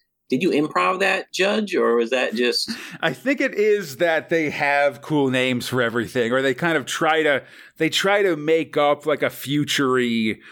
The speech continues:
Speaker 2: or alternate kind of nickname for various crimes.
Speaker 1: I see.
Speaker 2: Like, I th-, I think mugging is called tapping, I believe.
Speaker 1: Mm-hmm.
Speaker 2: Um, and so a perennial mugger might be called a tap dancer, for instance.
Speaker 1: <laughs>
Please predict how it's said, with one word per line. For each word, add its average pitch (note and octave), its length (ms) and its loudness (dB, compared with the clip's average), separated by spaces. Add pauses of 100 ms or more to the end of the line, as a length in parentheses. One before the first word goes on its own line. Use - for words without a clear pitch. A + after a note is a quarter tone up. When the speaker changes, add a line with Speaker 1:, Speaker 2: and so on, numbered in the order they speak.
(120)
Speaker 2:
or C3 240 0
alternate C#3 760 0
kind B2+ 300 0
of A2 120 -4
nickname A#2 540 -2
for A#2+ 200 -2
various G#2+ 420 -2
crimes. F#2 840 -4 (240)
Speaker 1:
I G#2+ 200 -2
see. - 100 -2
Speaker 2:
Like, A2 300 -2 (240)
I C3 120 -2
th-, F#3+ 140 0
I E3 40 0
think E3 180 -6
mugging D3+ 800 -2 (280)
is C#3+ 200 -4
called C#3+ 440 -2
tapping, A3+ 800 -2 (160)
I - 140 -2
believe. B3 680 -6 (600)
Speaker 1:
Mm-hmm. C#3+ 140 0
Speaker 2:
Um, B2+ 360 0 (300)
and B2 140 -2
so D3 380 2
a C3+ 220 0 (180)
perennial C#3+ 520 0
mugger C3+ 440 0
might B2+ 180 -2
be B2 80 -4
called B2 280 0
a A#2 40 -6
tap C3 400 0
dancer, C#3 520 -2
for D3+ 200 -2
instance. D#3 760 -6
Speaker 1:
<laughs> - 40 -8